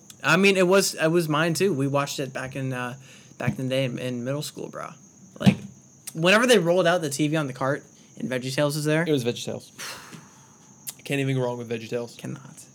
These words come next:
Speaker 2: Bro, Larry the Cucumber?
Speaker 1: Larry the Cucumber
Speaker 2: Oh,
Speaker 1: was
Speaker 2: where
Speaker 1: dope.
Speaker 2: is my hairbrush?
Speaker 1: Oh, where is my hairbrush? But
Speaker 2: Yeah,
Speaker 1: the
Speaker 2: you
Speaker 1: funny
Speaker 2: know
Speaker 1: thing
Speaker 2: it is.
Speaker 1: is, he didn't have hair.
Speaker 2: He didn't. He was a cucumber.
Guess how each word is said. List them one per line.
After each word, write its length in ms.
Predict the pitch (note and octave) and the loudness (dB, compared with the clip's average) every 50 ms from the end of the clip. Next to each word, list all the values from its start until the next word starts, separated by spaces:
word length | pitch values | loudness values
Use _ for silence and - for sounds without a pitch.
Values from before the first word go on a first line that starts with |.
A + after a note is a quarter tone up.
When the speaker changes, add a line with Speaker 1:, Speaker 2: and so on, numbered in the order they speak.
| - _ | -10 _
Speaker 2:
Bro, 180 | B2 A#2+ A#2 A2+ | -4 -4 -4 -4
Larry 320 | A2+ A#2+ A#2+ B2+ C#3 C#3 | -4 -2 -2 0 0 -2
the 80 | C3 C3 | -4 -6
Cucumber? 460 | C3 C#3 C3+ D#3+ D#3+ E3 F#3 G3 F#3+ - - - - - - - - - - - - - - - - - - - - - | -8 -10 -10 -10 -8 -8 -10 -10 -12 -14 -20 -20 -20 -20 -20 -20 -20 -20 -20 -20 -20 -20 -20 -20 -20 -20 -20 -20 -18 -14
Speaker 1:
Larry 320 | - - C3+ C#3 D3+ E3 E3 | -8 -4 0 0 0 2 2
the 120 | D#3+ D#3 | 0 0
Cucumber 400 | D3+ E3 D#3 C#3+ E3 D#3+ E3 E3 | 0 -2 -2 -2 -2 0 2 2
Speaker 2:
Oh, 60 | D3+ | 2
Speaker 1:
was 300 | C#3 C3 C3 C3 C3+ C3 - F#3+ - | 2 2 2 0 0 2 2 2 2
Speaker 2:
where 500 | F#3 F#3+ F#3+ F#3 F#3 F#3 F#3 F#3 F#3 F#3 | 2 0 -2 -2 -2 -4 -4 -4 -6 -6
Speaker 1:
dope. 240 | F3+ - - - - - - - - _ - - | -6 -8 -8 -8 -10 -16 -20 -20 -20 _ -2 0
Speaker 2:
is 140 | G3 F#3+ | 0 2
my 120 | G3+ A3+ G#3 | 2 0 0
hairbrush? 540 | F#3+ G3+ F3+ E3 E3+ F3 F3+ - - - - - - - - - - - - - - | 0 0 2 2 2 0 0 -4 -8 -14 -16 -20 -20 -20 -20 -20 -20 -20 -20 -6 0
Speaker 1:
Oh, 320 | - D3 C#3+ C#3 C#3 C3+ | 2 4 4 6 6 4
where 1200 | C3 C3 D3 E3 F3 F3 F3+ F3 F3 F3 F3 F3 F3 F3 E3+ F3 F3 F3 F3 F3 E3+ E3+ E3+ E3+ | 4 4 4 4 6 6 4 4 4 4 4 4 2 2 0 0 0 0 -2 -2 -2 -2 -2 -4
is 180 | - - E3+ E3+ | -4 -6 -6 -4
my 160 | F3+ F#3 F#3+ | -4 -2 -2
hairbrush? 560 | F#3 F#3 F3 D#3+ D3 D3 D#3+ D#3+ - - - - - | -2 -2 -2 -2 -2 -2 -4 -6 -10 -14 -18 -10 -8
But 80 | C#3+ | -6
Speaker 2:
Yeah, 40 | C3+ | -4
Speaker 1:
the 40 | A#2+ | -4
Speaker 2:
you 60 | B2 | -2
Speaker 1:
funny 140 | C3 D#3+ D#3+ D#3 | 0 0 0 0
Speaker 2:
know 40 | |
Speaker 1:
thing 100 | - D#3+ F3 | 0 -2 -2
Speaker 2:
it 20 | |
is. 100 | F3+ D3+ | -2 -4
Speaker 1:
is, 60 | - | -4
he 60 | - C3 | -6 -6
didn't 180 | C3 B2+ C3+ | -6 -4 -4
have 80 | C3+ C3+ | -4 -4
hair. 240 | D3+ E3 D#3 C3+ - - - - - - | -4 -6 -8 -10 -12 -16 -20 -20 -18 -10
Speaker 2:
He 80 | - C3+ | -10 -6
didn't. 280 | C3 C#3 D#3 D#3 B2+ | -2 -2 -2 -2 -2
He 80 | A#2 F3+ | -6 -8
was 80 | F#3+ B2 | -8 -8
a 40 | |
cucumber. 380 | C3 - E3 C#3 C3+ A#2+ A2+ A2 | -8 -8 -6 -6 -6 -8 -8 -12